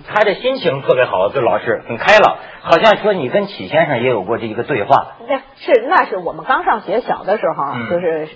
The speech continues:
Speaker 2: 十七八岁刚上大学哈，看启先生觉得是境界，成天那么乐。启先生没牙的时候挡着说：“呵呵，我无耻。”<laughs> 然后就总是很高兴，
Speaker 1: <laughs>
Speaker 2: 他老能找这种方式。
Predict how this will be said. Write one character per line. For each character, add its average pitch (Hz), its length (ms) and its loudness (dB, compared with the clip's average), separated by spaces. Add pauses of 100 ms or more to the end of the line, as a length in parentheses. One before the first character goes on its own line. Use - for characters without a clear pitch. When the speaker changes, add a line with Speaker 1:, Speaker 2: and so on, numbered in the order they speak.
Speaker 2:
十 254 220 -6
七 294 100 -2
八 392 160 4
岁 - 140 0
刚 254 160 0
上 254 120 -2
大 208 140 0
学 - 240 -4
哈， 190 200 -6 (540)
看 427 220 2
启 - 160 -6
先 262 220 0
生 - 40 -
觉 269 80 8
得 294 120 0
是 285 80 -6
境 262 260 -2
界， 180 240 2
成 302 200 -2
天 339 140 4
那 311 60 -2
么 196 120 -4
乐。 147 280 2
启 - 160 -4
先 285 80 2
生 262 300 2
没 220 140 2
牙 202 260 4
的 208 100 0
时 196 60 0
候 185 80 4
挡 156 240 0
着 165 100 -8
说 170 200 2
：“呵 190 120 2
呵， 185 320 6
我 180 160 4
无 180 220 2
耻。” 214 180 -2
<laughs> 185 560 -2
然 220 160 4
后 262 140 6
就 220 760 4
总 294 220 0
是 453 80 6
很 247 120 -2
高 285 180 8
兴， 294 160 0
Speaker 1:
<laughs> - 40 -8
Speaker 2:
他 381 420 6
老 185 120 4
能 269 160 -2
找 180 140 0
这 370 140 0
种 294 140 0
方 180 240 -2
式。 165 180 -2